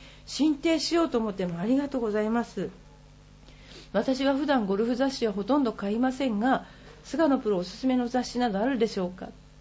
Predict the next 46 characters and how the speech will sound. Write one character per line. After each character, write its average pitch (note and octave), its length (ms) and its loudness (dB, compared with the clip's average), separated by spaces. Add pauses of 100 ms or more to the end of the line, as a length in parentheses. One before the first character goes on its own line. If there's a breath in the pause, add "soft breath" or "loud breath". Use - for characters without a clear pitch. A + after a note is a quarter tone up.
ゴ B3 120 4
ル B3+ 80 2
フ C#4+ 100 0
雑 D#4 180 2
誌 - 120 -4
は A3 80 2
読 F#3 180 2
ま B3+ 100 2
な C4 120 2
い A#3 80 -2
方 G3+ 120 -4
が F3 180 -6 (200 loud breath)
良 D#4 160 6
い B3 60 2
と F3 100 -4
い F3+ 100 2
う G3 60 0
方 A3 240 2
も G3 120 -4
い - 20 -2
ら D4+ 80 4
っ C4+ 40 0
し F4+ 120 0
ゃ F#4+ 40 4
い - 80 -4
ま D4+ 140 -2
す - 140 -10
が、 F#3+ 120 -2
ご G3+ 140 0
意 B3 80 0
見 A3+ 160 0
を F3+ 40 -2
お - 20 -4
聞 F3 80 -8
か F#3+ 100 0
せ G3+ 100 -4
く G3 80 -6
だ F#3+ 100 -6
さ F#3+ 100 -4
い。 F#3 60 -10 (280 loud breath)
よ F#3+ 100 0
ろ A3+ 100 2
し B3 100 -6
く - 120 -4
お G#3+ 80 2
願 A3 120 -2